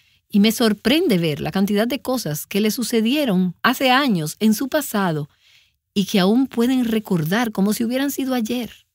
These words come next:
Fue tan doloroso, tan dañino, tan perjudicial. Cosas que aún permanecen con ellas y en algunos casos,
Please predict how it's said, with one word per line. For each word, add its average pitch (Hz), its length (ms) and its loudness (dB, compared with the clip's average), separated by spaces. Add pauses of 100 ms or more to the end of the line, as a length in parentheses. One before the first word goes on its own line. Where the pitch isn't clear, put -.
(920)
Fue 214 200 -4
tan 233 200 0
doloroso, 214 640 -2
tan 175 220 0
dañino, 175 540 0
tan 160 200 -2
perjudicial. 175 1120 -4 (760)
Cosas 269 340 0
que 233 100 2
aún 220 200 4
permanecen 190 960 0
con 156 280 -2
ellas 160 580 -2
y 170 100 0
en 220 80 4
algunos 254 420 0
casos, - 640 -4